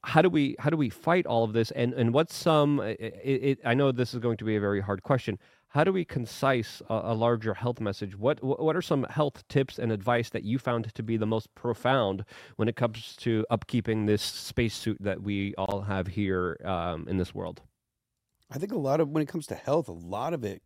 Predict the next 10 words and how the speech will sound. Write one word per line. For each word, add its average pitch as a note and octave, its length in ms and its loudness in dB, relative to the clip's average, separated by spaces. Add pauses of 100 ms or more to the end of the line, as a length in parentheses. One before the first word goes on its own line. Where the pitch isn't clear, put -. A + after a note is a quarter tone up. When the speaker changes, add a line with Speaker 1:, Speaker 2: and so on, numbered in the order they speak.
Speaker 2:
comes G#2+ 320 -4
down G2 320 -4
to - 200 -10
the E2+ 120 -6
way F2 200 -4
you, F2+ 300 -6 (100)
you F2 160 -10
feel F#2+ 260 -8
about F2 240 -4
yourself. - 680 -10